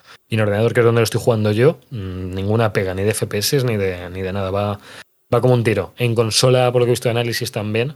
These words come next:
eh, va bastante fluido. Sí me he encontrado con algún buguillo, ¿vale? Sí me he encontrado algún bug raro. De hecho, no sé por qué el mapeo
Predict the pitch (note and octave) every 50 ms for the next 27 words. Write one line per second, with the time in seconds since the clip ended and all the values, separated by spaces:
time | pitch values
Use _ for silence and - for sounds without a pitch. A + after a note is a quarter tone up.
0 | _ _ A#2+ G#2 G2 G2 G#2 G2+ G2+ G2+ G2+ G2+ G2 - A2 G#2 G#2+ G2+ - A#2+
1 | C3+ C#3+ E3 D#3 - - - - - - C#3+ D3+ D#3 D#3 E3 D#3 D#3+ D3+ D#3 D3+
2 | D3 C#3+ C3 C#3+ D3 C#3+ C#3+ C#3 C#3 C3 C#3 D3+ E3 D#3+ C#3+ D3+ E3 F3+ - _
3 | - A#2 A#2 B2 C3+ C3 - B2 A#2+ B2 B2 B2 A#2+ A#2+ A#2+ A#2+ A#2 A#2 A2 G2+
4 | A#2 - B2+ C3 C3+ D3+ F3 - - - - - - _ _ _ _ _ _ B2+
5 | A#2 B2+ C3 C3 - C#3+ C3 B2+ B2 C#3+ C#3 C3+ B2 C#3 C3 C3+ A#2+ A#2 A2+ A#2
6 | A2+ A2 G#2+ - B2 B2 C3 C3+ B2 B2